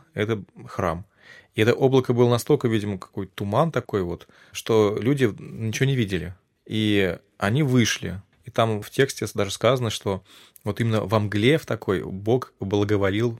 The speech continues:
пребывать. Ну, мгла — это слово переводное, то есть, видимо, вот густоты этого дыма очень сложно подобрать. Плотность, видимо, такая была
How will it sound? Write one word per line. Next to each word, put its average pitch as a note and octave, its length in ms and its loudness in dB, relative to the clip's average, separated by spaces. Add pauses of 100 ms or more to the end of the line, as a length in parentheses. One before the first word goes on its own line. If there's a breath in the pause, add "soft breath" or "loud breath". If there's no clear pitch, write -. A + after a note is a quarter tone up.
пребывать. F#2+ 540 -6 (240)
Ну, B2 120 -10
мгла — A2 560 2
это - 240 -2
слово A2 240 0
переводное, A2+ 800 2 (240 soft breath)
то - 80 -12
есть, - 160 -4
видимо, A#2+ 180 2
вот G#2+ 100 4
густоты B2 500 2
этого A#2 260 2
дыма C3+ 400 4 (560 soft breath)
очень B2 200 -4
сложно B2 340 2
подобрать. A2+ 480 4
Плотность, B2+ 440 2
видимо, G2+ 220 0
такая G#2 280 0
была F#2+ 300 2